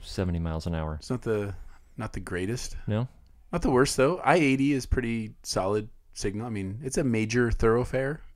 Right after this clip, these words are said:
Speaker 2: as they say.
Speaker 1: That's good. I'm glad that you were not driving at the time while you were watching the online video.
Speaker 2: Well, I would, yeah. No, I wouldn't have been doing that. I would have been listening if I was driving. Silas was listening.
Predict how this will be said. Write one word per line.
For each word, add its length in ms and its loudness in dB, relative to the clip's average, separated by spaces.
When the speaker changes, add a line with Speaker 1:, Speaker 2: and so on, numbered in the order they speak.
Speaker 2:
as 80 -12
they 120 -6
say. 260 -6
Speaker 1:
That's 180 -10
good. 220 -4
I'm 100 2
glad 280 2
that 60 -2
you 180 4
were 100 6
not 220 2
driving 560 2
at 80 -6
the 80 -4
time 340 -2
while 160 -2
you 140 0
were 120 0
watching 440 -2
the 160 -4
online 320 -2
video. 420 -4
Speaker 2:
Well, 160 0
I 80 2
would, 180 4
yeah. 260 0
No, 120 4
I 80 6
wouldn't 260 2
have 100 -2
been 160 -2
doing 220 0
that. 100 -4
I 40 2
would 100 6
have 80 6
been 80 4
listening 460 4
if 120 2
I 80 8
was 120 2
driving. 520 0
Silas 380 0
was 160 -6
listening. 400 -8